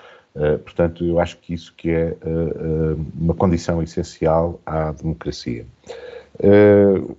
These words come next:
uma notícia que me deixa chocado, eh,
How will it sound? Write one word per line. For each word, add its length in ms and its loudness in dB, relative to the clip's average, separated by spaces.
uma 440 4
notícia 460 -4
que 140 -6
me 120 -4
deixa 320 -2
chocado, 920 -2
eh, 460 -2